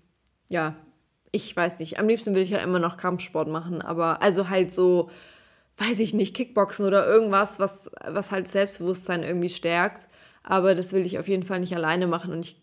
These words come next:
kann mir jetzt nicht vorstellen, dass irgendeine Freundin von mir da dabei wär.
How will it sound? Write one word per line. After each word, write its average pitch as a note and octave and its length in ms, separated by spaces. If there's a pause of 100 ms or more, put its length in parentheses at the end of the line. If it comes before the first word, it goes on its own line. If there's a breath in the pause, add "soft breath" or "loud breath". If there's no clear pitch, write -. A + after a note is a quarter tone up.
kann F3+ 180
mir E3+ 80
jetzt D#3+ 140
nicht F3 120
vorstellen, E3+ 300
dass F3 140
irgendeine E3+ 240
Freundin E3 300
von E3+ 200
mir E3+ 100
da E3 120
dabei E3 400
wär. D#3+ 300